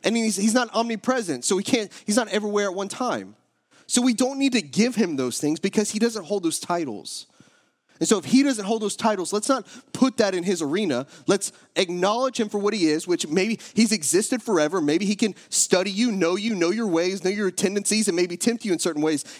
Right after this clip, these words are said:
Yes, but he is not omniscient, omnipresent, or omnipotent. Let's not give him those things. But we do need to acknowledge that he is very real and very present.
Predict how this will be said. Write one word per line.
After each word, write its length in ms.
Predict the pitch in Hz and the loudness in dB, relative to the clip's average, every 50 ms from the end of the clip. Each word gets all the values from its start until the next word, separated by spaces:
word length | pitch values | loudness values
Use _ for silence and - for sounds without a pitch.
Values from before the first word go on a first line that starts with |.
| - | -4
Yes, 360 | 151 185 262 269 233 208 - - - - - | 2 4 4 4 4 0 -4 -8 -16 -6 -2
but 120 | 190 185 | -2 0
he 140 | 160 208 214 | 2 2 2
is 140 | 202 156 143 | 0 0 0
not 340 | 165 175 202 226 240 202 - - - - | 0 2 2 2 0 -2 -6 -16 -14 -2
omniscient, 640 | - 156 170 175 160 160 170 175 - - 180 160 - | 0 0 0 0 0 0 0 0 0 -2 -2 -2 -2
omnipresent, 640 | 123 147 165 151 135 - - 135 127 120 127 113 - - | -4 -4 -2 -2 -4 -2 -2 -2 -2 -2 -6 -8 -6 -8
or 340 | 117 120 120 117 113 107 - _ _ _ _ _ _ _ _ _ _ - | -6 -4 -2 -2 -4 -6 -8 _ _ _ _ _ _ _ _ _ _ -8
omnipotent. 580 | 113 117 113 113 110 - - - - 98 - _ _ _ _ _ - | -6 -2 -2 -2 -2 -4 -6 -8 -8 -10 -10 _ _ _ _ _ -2
Let's 240 | 127 135 135 - - | -2 -2 0 0 -4
not 160 | 143 113 110 | -4 -4 -4
give 160 | - 117 101 | -6 -6 -6
him 100 | 107 101 | -6 -10
those 180 | 95 92 90 - | -10 -10 -12 -10
things. 220 | - 95 85 - | -10 -10 -10 -12
But 380 | - _ - 233 202 143 127 _ _ - | -12 _ 0 2 2 2 -4 _ _ -8
we 120 | - 147 - | -6 -6 -2
do 180 | - 156 165 | 0 0 0
need 160 | 175 190 190 | 0 0 0
to 60 | 185 185 | 2 0
acknowledge 380 | 170 147 151 151 151 139 127 | 0 2 -2 -2 -2 -2 -4
that 100 | 143 123 | -6 -10
he 160 | 127 143 160 | -6 -2 0
is 120 | 139 123 104 | 0 0 -2
very 320 | - - 131 147 170 190 | -2 -2 0 0 0 -2
real 240 | 160 127 135 135 131 | -2 -2 -2 0 0
and 80 | 127 110 | -2 -2
very 180 | 117 117 113 | -2 -4 -4
present. 460 | - - 110 98 - 98 87 - _ | -4 -6 -10 -10 -8 -10 -14 -16 _